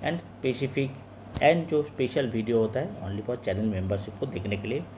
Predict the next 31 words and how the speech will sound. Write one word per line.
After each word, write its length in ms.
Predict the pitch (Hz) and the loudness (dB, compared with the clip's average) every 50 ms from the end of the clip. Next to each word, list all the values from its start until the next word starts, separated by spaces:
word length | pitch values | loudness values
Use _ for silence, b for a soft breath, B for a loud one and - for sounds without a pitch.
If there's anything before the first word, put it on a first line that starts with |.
| - - | -10 -6
एक्सेस 380 | - 87 - - - - - - - | -6 -6 -4 -4 -6 -6 -6 -4 -8
होता 240 | 90 90 - 90 85 | -8 -4 -2 -2 -2
है। 160 | - 82 - - - B B B B B B B - | -2 -6 -10 -12 -16 B B B B B B B 0
तो 80 | 135 | 2
आप 300 | 127 - - 127 127 - | 2 4 4 2 2 2
यहाँ 160 | 127 120 113 113 | 2 0 0 0
पे 100 | 170 165 | -2 -2
ज्वाइन 340 | 135 - 104 95 110 117 | 2 2 4 4 4 2
कर 160 | 113 - 104 104 | 2 0 -2 -2
सकते 320 | - - 123 - - - | 0 -2 -2 -2 0 0
हो 140 | 135 139 143 143 - | 0 0 0 2 2
as 180 | 107 107 107 113 | 2 2 2 2
a 80 | 139 147 - - - - | -2 -2 -4 -6 -2 2
channel 320 | 117 98 95 104 117 123 104 | 2 4 4 4 2 2 0
member। 320 | 85 76 82 87 85 78 - - - B B B B B B - | -2 -2 -2 -2 -2 -2 -4 -6 -14 B B B B B B 0
और 180 | 120 123 - - | 0 0 0 2
आप 280 | 135 135 139 135 - - - | 4 4 4 4 0 -6 0
प्लीज 280 | 151 170 190 185 - - - - - | 0 0 0 0 -4 -10 -12 -8 -2
वीडियो 280 | 123 123 123 131 139 135 | 0 2 6 8 8 8
का 200 | 131 - 143 139 | 8 6 4 4
जो 140 | 135 135 139 | 6 4 4
नोटिफिकेशन 680 | 127 113 107 107 - 135 139 135 131 143 135 143 135 131 | 4 4 2 0 0 -2 -2 0 0 0 2 2 0 2
होता 240 | 127 123 - - 123 | 0 0 -2 -2 -4
है 160 | 139 190 214 - - - | -4 -4 -6 -8 -6 0
चैनल 260 | - 113 110 110 110 107 | 2 4 4 4 4 2
का 160 | - 110 107 | 2 2 0
सब्सक्रिप्शन 680 | - - 104 101 - - - 117 - - - 117 110 | 2 0 -4 -2 -2 -4 -4 -4 -4 0 0 0 0
के 160 | 110 117 117 110 - - - - - - - - - 110 | 2 2 2 2 0 -6 -14 -16 -14 -12 -10 -10 -8 -4
जो 180 | 104 110 110 107 95 - - - - - | 2 4 4 4 4 0 -8 -12 -10 -6
साइड 320 | - 117 113 139 135 127 | 0 4 4 4 4 2
में, 100 | 131 - | -4 -6